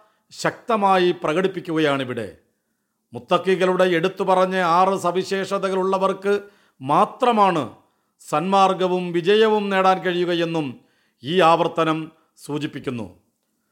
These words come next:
ഖുർആൻ രണ്ടാമത്തെ അധ്യായത്തിലെ ആദ്യത്തെ അഞ്ച് ആയത്തുകൾ ഉൾക്കൊള്ളുന്ന അതിലെ ഒന്നാമത്തെ ആശയക്കൂട്ടം ഈ വചനത്തോടെ അവസാനിക്കുകയാണ്. ഖുർആൻ മാർഗദർശകമായി തീരുന്ന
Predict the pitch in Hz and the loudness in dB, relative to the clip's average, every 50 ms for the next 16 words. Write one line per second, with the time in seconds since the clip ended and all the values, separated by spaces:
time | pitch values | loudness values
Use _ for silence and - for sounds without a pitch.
0 | _ _ _ _ _ _ - 139 151 202 226 196 185 185 190 190 190 185 190 - | _ _ _ _ _ _ -4 -2 0 2 4 6 6 6 6 2 0 -6 -12 -16
1 | _ _ _ _ _ _ _ _ 120 127 156 175 170 180 190 196 196 190 190 190 | _ _ _ _ _ _ _ _ -10 -8 -4 0 2 4 4 4 2 -2 -2 -2
2 | 190 185 165 - 185 185 190 190 196 190 196 190 185 190 196 190 190 185 185 - | -2 -2 -2 0 2 2 2 2 0 0 -2 -2 -2 0 0 -2 -4 -6 -10 -14
3 | _ _ _ _ _ _ - 117 127 160 185 196 165 156 190 190 190 190 202 196 | _ _ _ _ _ _ -6 0 2 2 2 2 2 0 -2 -2 -2 -2 -2 -2
4 | 208 - 147 156 180 202 196 156 190 208 185 170 175 190 202 202 196 - 208 190 | 0 0 -2 -2 -2 -4 -4 -4 -2 0 2 4 4 4 4 2 0 -2 -4 -2
5 | 190 190 180 196 196 - 196 196 190 185 170 160 147 117 98 - _ _ _ _ | 0 0 0 0 -2 0 0 2 2 2 0 -2 -4 -6 -8 -10 _ _ _ _
6 | _ _ _ _ _ _ - 117 143 156 185 175 180 180 165 170 180 190 185 185 | _ _ _ _ _ _ -8 -4 -2 0 2 2 2 2 0 0 -2 0 2 2
7 | 185 185 180 185 180 - 185 180 175 170 185 185 - 190 180 180 175 175 175 175 | 2 2 2 0 -2 -2 -2 0 2 2 0 0 0 0 0 0 0 0 -2 -4
8 | - 170 175 170 170 165 156 - _ _ _ _ _ _ _ - 123 156 190 185 | -2 0 0 0 0 -2 -8 -14 _ _ _ _ _ _ _ -12 -6 -4 -2 0
9 | 151 165 160 165 165 165 160 - 170 160 165 156 156 156 160 - 151 147 156 151 | 2 2 2 2 0 0 0 0 2 2 4 4 4 2 0 0 -2 -2 -2 0
10 | 156 151 147 143 127 143 139 135 139 131 123 117 110 107 87 78 _ _ _ _ | 0 0 0 0 -4 -6 -4 -2 -2 -2 -2 -2 -4 -8 -14 -18 _ _ _ _
11 | _ _ _ _ _ _ _ _ _ _ _ _ _ - 147 190 220 190 180 185 | _ _ _ _ _ _ _ _ _ _ _ _ _ -2 0 2 4 6 6 6
12 | 190 185 180 175 185 196 202 180 190 185 190 190 185 190 190 185 190 190 190 190 | 4 2 2 0 0 0 0 0 -2 -2 -2 -2 -2 -2 -2 -2 0 0 0 0
13 | 196 190 196 196 196 190 196 190 196 196 190 | 0 -2 -4 -4 -4 -2 -2 -2 -2 0 0